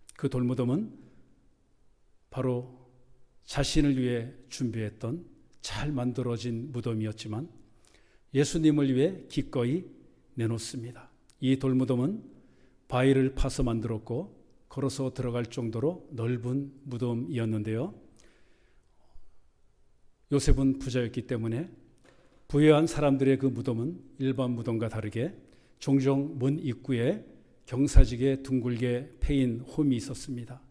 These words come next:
그리고 지름이 약 일 미터 정도 되는 돌을 굴려서 입구를 막는데 돌을 굴려서 함부로 열 수 없도록 한 것이죠. 만약 연다면 그 돌을 다시 굴려서 올리려면,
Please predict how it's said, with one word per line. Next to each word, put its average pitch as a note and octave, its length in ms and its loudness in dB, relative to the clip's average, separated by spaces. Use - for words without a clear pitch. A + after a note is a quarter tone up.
그리고 B2 540 -4
지름이 D3 600 2
약 D3 300 0
일 C#3 200 2
미터 C3+ 480 2
정도 C3+ 320 0
되는 B2+ 400 -2
돌을 C#3 500 4
굴려서 B2 640 -6
입구를 B2 640 -4
막는데 A2+ 640 -4
돌을 D#3+ 260 4
굴려서 D3+ 340 2
함부로 D3 640 2
열 C3 160 0
수 C3+ 200 -4
없도록 A#2+ 540 -6
한 E3 100 -4
것이죠. C#3 420 -10
만약 D#3+ 840 2
연다면 C3 640 2
그 D#3+ 140 2
돌을 D3 280 6
다시 D#3+ 300 -6
굴려서 C3+ 640 -2
올리려면, C3+ 720 -2